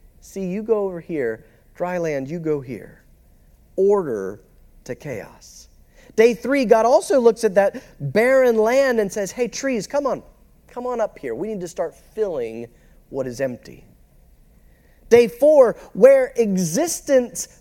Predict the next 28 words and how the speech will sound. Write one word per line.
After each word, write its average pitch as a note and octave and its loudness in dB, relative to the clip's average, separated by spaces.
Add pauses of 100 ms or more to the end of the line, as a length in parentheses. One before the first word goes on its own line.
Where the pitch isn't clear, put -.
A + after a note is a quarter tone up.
(120)
perpetuated G#3+ -2
without G3+ -2
the G#3+ -6
order C#4 2
of E3 -4
seasons, C#3 -10 (540)
God A#3+ -2
gives B3 -2
the C4 0
sun C4+ 0
and G#3 -4
the G#3 -4
moon C4 -2
and A#3+ -4
the A3+ -4
star B3+ -2
to B3+ -10
begin A#3+ -6
tracking A#3+ -10 (460)
time, C3+ -10 (380)
to G3+ -4
have D#3 -6 (340)
seasons, C3 -10 (160)
order D3+ 0 (440)
to E3 -8
chaos. - -8 (600)
Where B3+ 8
the A#3 4